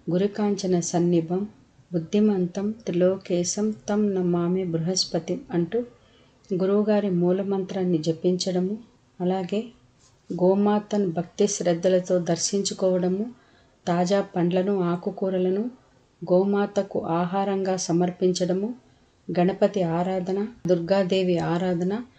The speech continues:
అమ్మవారికి ఎర్రని పూలతో పూజించటము, ఎర్రని వస్త్రాన్ని సమర్పించడము, శని త్రయోదశి నాడు శనికి తైలాభిషేకము,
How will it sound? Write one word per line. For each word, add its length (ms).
అమ్మవారికి 560
ఎర్రని 440
పూలతో 480
పూజించటము, 880
ఎర్రని 400
వస్త్రాన్ని 560
సమర్పించడము, 920
శని 380
త్రయోదశి 680
నాడు 280
శనికి 380
తైలాభిషేకము, 960